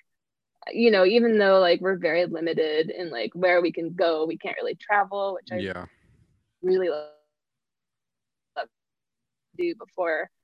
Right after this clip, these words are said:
Speaker 1: Um, run the same route every single day and just kind of noticing colors changing, like, things like that. It's been kind of just, like, it's been humbling. It's been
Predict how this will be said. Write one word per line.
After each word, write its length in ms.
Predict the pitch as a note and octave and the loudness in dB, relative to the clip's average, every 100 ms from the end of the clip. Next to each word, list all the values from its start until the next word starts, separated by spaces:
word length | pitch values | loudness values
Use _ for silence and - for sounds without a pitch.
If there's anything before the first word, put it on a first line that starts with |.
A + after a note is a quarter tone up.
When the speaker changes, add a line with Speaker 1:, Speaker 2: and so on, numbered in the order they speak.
| _ - | _ -4
Speaker 1:
Um, 200 | G3 F#3 | 0 2
run 120 | A#3 | 0
the 60 | |
same 280 | C4 A#3+ A3+ | 0 0 0
route 240 | E3+ F#3 - | 2 2 0
every 180 | F3 | -4
single 280 | G3 G#3 F#3+ | -4 -2 -2
day 200 | F3+ G3 | 0 0
and 100 | F3+ | -2
just 140 | F#3+ - | -4 -6
kind 160 | G3 | -4
of 60 | F#3+ | -4
noticing 580 | F3+ F3 - G3+ F#3 F#3 | -4 -6 -2 -2 -2 -6
colors 380 | - G3 F3+ - | -6 -6 -6 -10
changing, 560 | G3+ F#3 F3+ - G3+ | -16 -14 -12 -12 -14
like, 140 | G3+ - | -16 -12
things 180 | G3 G3 | -12 -10
like 120 | - - | -12 -10
that. 240 | - - | -8 -8
It's 160 | - _ | -12 _
been 280 | G3 F3 F#3 _ _ _ _ - | -10 -8 -12 _ _ _ _ -8
kind 240 | - C4 | -2 2
of 200 | E4+ F#3+ | 2 0
just, 220 | F#3 - | -8 -6
like, 200 | F#3 E3+ | -2 0
it's 180 | G3+ G3 | -2 -2
been 140 | G3 | -8
humbling. 460 | F3 G3+ A3+ A#3+ A3+ | -4 -2 2 2 2
It's 160 | F#3 F#3+ | -2 -2
been 360 | F3+ F3 E3+ | -2 -2 -6